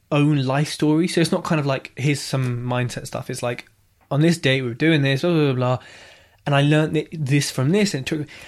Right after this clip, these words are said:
and so it's quite nice 'cause he relates it to real life, and you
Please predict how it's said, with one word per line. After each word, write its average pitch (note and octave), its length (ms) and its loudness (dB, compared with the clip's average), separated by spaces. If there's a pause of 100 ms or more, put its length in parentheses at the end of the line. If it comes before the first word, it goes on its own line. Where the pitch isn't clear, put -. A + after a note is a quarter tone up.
(140)
and E3 120 2
so F#3 100 2
it's E3+ 80 -2
quite G#3 260 -2
nice F#3 240 4
'cause C#3 140 0
he F3+ 180 4
relates D3+ 360 2
it - 160 -6
to D#3+ 160 0
real B2+ 200 0
life, F3 320 0
and B2+ 120 -2
you G3+ 320 2